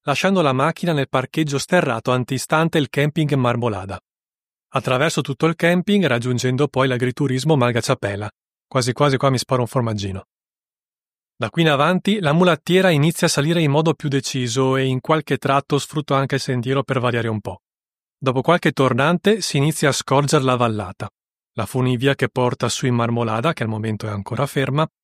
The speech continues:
e lo sperone davanti a noi del Sas de Roi.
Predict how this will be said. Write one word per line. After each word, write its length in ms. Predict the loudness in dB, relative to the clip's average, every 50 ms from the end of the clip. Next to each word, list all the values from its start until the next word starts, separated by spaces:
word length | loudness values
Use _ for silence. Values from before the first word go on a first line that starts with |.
| _ _ _ _
e 100 | -4 -2
lo 80 | -2 -2
sperone 580 | -2 0 2 2 4 4 4 4 4 4 2 2
davanti 460 | 0 0 0 0 -2 -2 -2 -2 -2
a 40 | -2
noi 400 | -2 -2 -2 -2 -2 -2 -2 -2
del 140 | -2 -2
Sas 280 | -2 -2 -2 -2 -4 -4
de 100 | -6 -8
Roi. 300 | -10 -10 -10 -12 -14 -16